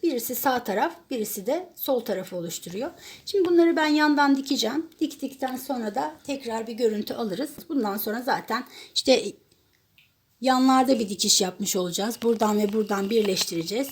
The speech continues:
En sonda da burada omuzlarda bir birleşme yapacağız. Sonra da bantları takarak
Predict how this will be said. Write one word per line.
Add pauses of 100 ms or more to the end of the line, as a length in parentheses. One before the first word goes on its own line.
En
sonda
da
burada
omuzlarda
bir
birleşme
yapacağız. (680)
Sonra
da
bantları
takarak